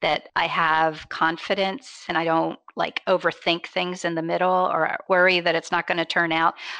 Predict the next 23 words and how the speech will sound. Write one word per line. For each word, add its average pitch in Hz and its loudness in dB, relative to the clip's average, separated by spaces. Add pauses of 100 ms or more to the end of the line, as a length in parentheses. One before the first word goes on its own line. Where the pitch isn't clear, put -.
A 196 2
lot 208 4
of 269 -2
times 196 0
when 185 0
I'm 185 2
painting, 185 -6
and 180 0
I 175 0
do 196 -2
my 175 -2 (280)
early 185 2
morning 180 -4
paintings 180 -6
on 180 -4
Wednesdays, 175 -4 (120)
friends 233 0
might 208 0
be 247 -6
watching 202 0
me 208 -6
on 180 2
Instagram 180 -2